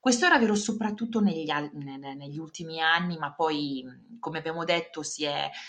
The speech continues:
sviluppata la cultura dell'utilizzo di questo strumento, quindi le società di outplacement lavorano anche con le piccole e medie imprese, le P M I e, e, e le società di servizi, anche più piccine, quindi per fortuna poi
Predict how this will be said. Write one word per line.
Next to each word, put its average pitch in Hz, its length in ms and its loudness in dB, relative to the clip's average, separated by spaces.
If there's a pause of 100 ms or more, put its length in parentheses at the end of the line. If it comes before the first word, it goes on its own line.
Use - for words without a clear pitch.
(120)
sviluppata 160 680 -2
la 156 120 0
cultura 165 480 -4
dell'utilizzo 151 520 -8
di 151 100 -10
questo - 240 -14
strumento, 160 720 -4
quindi 151 480 -6 (240)
le 151 120 -12
società 156 380 -4
di 156 100 -6
outplacement 160 560 -8
lavorano 143 440 -4
anche 156 500 0
con 143 220 -18
le 139 280 -12
piccole 160 420 -8
e 147 40 -8
medie 143 280 -10
imprese, 147 540 -4
le 123 140 -14
P 147 180 -10
M 139 160 -12
I 147 360 -2 (280)
e, 143 120 -2
e, 139 340 -2
e 147 100 -4
le 143 100 -6
società 143 380 -6
di 135 100 -12
servizi, 175 760 -6
anche 143 220 -8
più - 140 -20
piccine, 160 640 -2
quindi 147 260 -8
per 156 140 -10
fortuna 160 460 -6
poi 143 320 -2